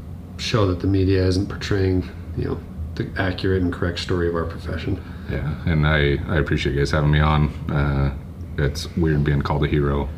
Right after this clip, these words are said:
Speaker 2: uh, especially in this company. Um, in the company I've always worked around and been around.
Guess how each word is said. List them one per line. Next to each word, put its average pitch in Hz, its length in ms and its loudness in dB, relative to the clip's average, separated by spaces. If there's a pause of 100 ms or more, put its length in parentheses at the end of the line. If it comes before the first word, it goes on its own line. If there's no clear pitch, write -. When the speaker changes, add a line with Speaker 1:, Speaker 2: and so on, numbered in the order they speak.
Speaker 2:
uh, 69 380 -2 (300)
especially 71 480 0 (600)
in 82 120 2
this 73 100 0
company. 78 460 0 (340)
Um, 67 480 -4 (640)
in - 80 -2
the 67 80 0
company 69 380 0
I've 67 100 2
always 67 340 0
worked 67 300 -2
around 67 220 2
and 69 80 0
been 69 160 2
around. 69 340 2